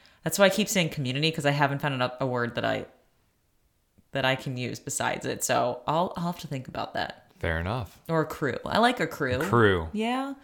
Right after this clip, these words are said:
Speaker 1: It sounds more open. I feel like tribe sounds kinda closed sometimes. You're not
Speaker 2: Hmm.
Speaker 1: allowed, you know what I
Speaker 2: Well,
Speaker 1: mean?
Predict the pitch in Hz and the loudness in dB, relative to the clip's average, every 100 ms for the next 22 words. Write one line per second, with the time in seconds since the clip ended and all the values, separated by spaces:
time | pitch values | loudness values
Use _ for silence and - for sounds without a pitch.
0 | - 196 277 285 277 226 165 160 156 - | -6 0 2 2 2 4 2 2 -2 0
1 | 214 208 175 170 170 160 147 151 131 - | -2 0 0 2 2 -2 -2 -4 -6 -6
2 | - 113 113 - 143 151 165 170 180 - | -2 -2 -2 -4 -6 -4 -4 -4 -6 -8
3 | - - _ _ - 143 143 123 123 123 | -12 -20 _ _ -4 2 6 6 6 6
4 | 123 113 113 120 123 127 123 - 127 135 | 6 4 2 -4 -6 2 4 4 2 -2
5 | 151 - 226 - | -2 4 4 4